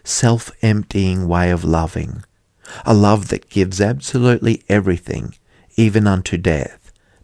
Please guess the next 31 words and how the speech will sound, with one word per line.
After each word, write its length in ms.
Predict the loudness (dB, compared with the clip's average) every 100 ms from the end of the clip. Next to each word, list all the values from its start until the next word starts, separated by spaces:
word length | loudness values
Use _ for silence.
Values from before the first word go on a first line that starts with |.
| 0
death 240 | 0 2
on 120 | -2
a 60 | -4
cross. 640 | -6 -6 -6 -8 -14 -20 _ _ _ _ _ _ _ _ _ _ -4
Jesus 520 | 2 2 2 -2 -4
invites 520 | -4 -2 -4 -4 -6
us 160 | -12 -10
by 200 | -6 -4
going 340 | 0 0 0
into 300 | 0 -2 -4
these 260 | -4 -4 -2
waters 440 | -2 -2 -4 -10 -14 -20 -20 -6
to 140 | -4
follow 560 | -4 -4 0 2 2 0
him 480 | -4 -8 -8 -12 -18 _ _ -20 -8
into 240 | -4 0 0
the 120 | 4
living 520 | 4 6 4 2 -2
streams 540 | -4 -2 -2 0 -2 -6
of 80 | -6
his 240 | -8 -8
good 280 | -2 -2 0
news, 560 | -2 0 -2 -4 -10 -20 _ -20 -10
as 200 | 0 0
experienced 760 | 0 -4 -2 2 2 2 -2 -4
in 100 | 0
our 140 | 0
daily 420 | 0 2 2 2
lives 400 | 2 0 0 -2
and 140 | -4 -2
actions. 800 | -2 -6 -8 -8 -8 -10 -14